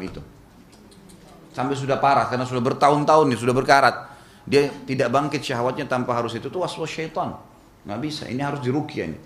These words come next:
Ini. Kalau dibacain ayat-ayat bisa gangguan syaitan yang ada dalam tubuhnya.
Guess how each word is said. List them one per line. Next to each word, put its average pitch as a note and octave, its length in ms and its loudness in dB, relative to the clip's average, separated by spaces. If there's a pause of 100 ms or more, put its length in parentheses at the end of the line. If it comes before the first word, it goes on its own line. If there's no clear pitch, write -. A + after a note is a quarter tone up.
(160)
Ini. F2 220 -12 (500)
Kalau G2 160 -6
dibacain G#2 480 0
ayat-ayat G#2 560 0
bisa G#2+ 160 -2
gangguan G#2 400 -2
syaitan A2 320 -4
yang G#2 160 -2
ada G2 80 -2
dalam F#2 240 -4
tubuhnya. F2+ 400 -6